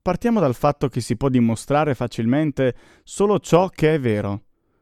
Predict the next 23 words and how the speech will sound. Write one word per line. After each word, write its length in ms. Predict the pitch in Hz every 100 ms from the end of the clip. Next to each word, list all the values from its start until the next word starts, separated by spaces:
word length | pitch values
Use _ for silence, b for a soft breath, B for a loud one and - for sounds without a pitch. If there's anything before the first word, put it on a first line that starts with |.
| _
Quindi 260 | - 160 143
diamo 200 | 185 202
un'occhiata 440 | 143 - 143 139
e 40 |
vediamo 340 | 127 139 196 208
se 160 | -
c'è 180 | - 139
un 160 | 131 123
qualcosa 640 | - 113 101 160 151 117
che 140 | - 123
avvalori 640 | 110 120 143 160 185 180
questa 360 | - 131 - 131
tesi, 420 | 101 92 95 95 b b b b
qualcosa 400 | 151 143 196 180
che 100 | -
la 80 | 156
confermi. 640 | 139 117 - 101 98 95 - _ _ _ _ _
Dunque, 300 | 151 143 120
ci 120 | 123
sono 180 | 117 170
diverse 380 | 143 135 135 113
zone 340 | 143 156 143
erogene. 760 | - 113 113 104 101 104 101